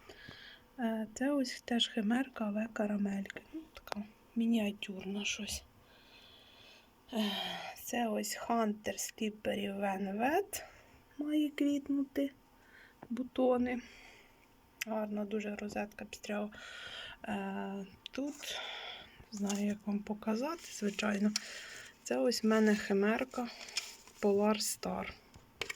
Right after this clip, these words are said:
От вона цвіла по сорту, все в неї було добре, я її перевкорінила.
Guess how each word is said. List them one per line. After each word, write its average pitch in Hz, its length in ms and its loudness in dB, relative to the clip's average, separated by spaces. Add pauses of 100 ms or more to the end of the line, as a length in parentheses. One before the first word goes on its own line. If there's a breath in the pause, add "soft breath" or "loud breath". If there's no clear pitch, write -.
(3250 loud breath)
От 190 240 -2
вона 214 260 6
цвіла 190 420 4
по 180 180 -2
сорту, 330 680 8 (300 loud breath)
все 214 240 4
в 202 80 8
неї 190 260 6
було 185 320 4
добре, 294 600 8 (280 loud breath)
я 202 160 6
її 185 260 8
перевкорінила. 185 1300 6